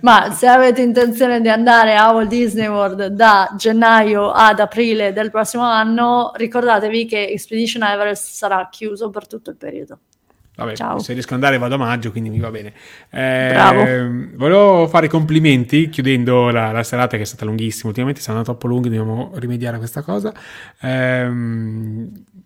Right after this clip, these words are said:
Speaker 2: raduno di settimana scorsa è andato alla grande, secondo me ci siamo divertiti come dei matti, eravamo quasi trenta persone,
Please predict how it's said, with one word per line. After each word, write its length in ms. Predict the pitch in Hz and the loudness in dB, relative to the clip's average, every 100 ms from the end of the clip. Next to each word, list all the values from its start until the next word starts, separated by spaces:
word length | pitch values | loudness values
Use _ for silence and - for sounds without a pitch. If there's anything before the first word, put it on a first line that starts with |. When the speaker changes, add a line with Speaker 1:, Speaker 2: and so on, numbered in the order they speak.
| _ - | _ -6
Speaker 2:
raduno 360 | 127 139 160 151 | -2 0 2 2
di 80 | |
settimana 320 | 131 135 139 135 | 0 -4 -4 -4
scorsa 420 | - 147 131 127 | -2 -4 -4 -8
è 20 | |
andato 400 | 131 123 123 120 - | -6 -10 -10 -12 -12
alla 200 | 117 117 | -12 -10
grande, 320 | 113 113 113 | -10 -10 -10
secondo 160 | 107 107 | -12 -14
me 60 | |
ci 60 | 101 | -12
siamo 120 | 110 | -14
divertiti 360 | 107 107 123 110 | -12 -14 -16 -16
come 140 | 107 | -14
dei 120 | 104 | -12
matti, 420 | 117 127 131 - 123 | -10 -8 -10 -12 -14
eravamo 320 | 110 104 104 | -14 -14 -16
quasi 260 | - 113 113 | -12 -10 -10
trenta 260 | - 107 | -14 -16
persone, 560 | 104 110 - 117 117 117 | -14 -14 -12 -10 -8 -10